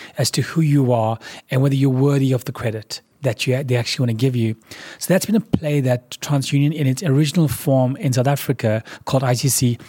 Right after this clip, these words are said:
has played for a long time. Uh, we were, we were probably a monopoly for, uh, the largest part of our existence. Between nineteen oh one and nineteen ninety-three, we were the only player on, in South Africa. And what that meant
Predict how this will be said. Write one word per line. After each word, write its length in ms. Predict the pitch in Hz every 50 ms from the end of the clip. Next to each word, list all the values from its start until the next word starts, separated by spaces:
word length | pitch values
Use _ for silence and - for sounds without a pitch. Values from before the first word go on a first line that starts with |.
| - - -
has 160 | 151 131 -
played 240 | - - 139 127 -
for 140 | - 135
a 40 | 123
long 240 | 120 120 120 120 117
time. 440 | 113 - - 131 120 113 117 123 - _ - - - - - - - - - -
Uh, 80 | 151 151
we 140 | 156 180
were, 140 | 196 202 196
we 300 | 180 170 147 139 151 151
were 140 | 147 165 160
probably 300 | - - 190 185 208 208
a 40 | 190
monopoly 600 | 165 151 147 147 147 143 - - 147 139 135 131
for, 380 | 127 - - 143 131 135 160 -
uh, 220 | - 120 127 139 139
the 120 | 123 135
largest 560 | 127 127 135 139 143 147 135 139 131 - -
part 500 | - - - 139 123 120 120 117 - - - _
of 200 | - 131 120 - -
our 80 | 123
existence. 640 | 117 107 - - 151 135 - - 190 202 196 - - _ - - - - - - -
Between 300 | - 147 - - 156 143
nineteen 360 | 139 143 151 147 - - 170
oh 80 | 156 147
one 280 | 143 135 135 135 135
and 140 | 131 127 131
nineteen 280 | 127 131 131 127 - 135
ninety-three, 600 | 127 120 117 120 117 - - 139 127 120 117 117 - - - - -
we 100 | - 139
were 80 | 139 139
the 100 | 139 139
only 140 | 139 147
player 540 | 139 - - - 143 135 135 131 120 117 117 - - - - - - _ _ -
on, 120 | - 170
in 140 | 170 160 143
South 160 | - - 117
Africa. 460 | 123 117 - - 123 - 120 107 107 - _ _ _ _ _ -
And 100 | 156 143
what 160 | 151 - -
that 220 | - 233 202 - 151
meant 480 | 139 131 131 123 117 117 117 110 -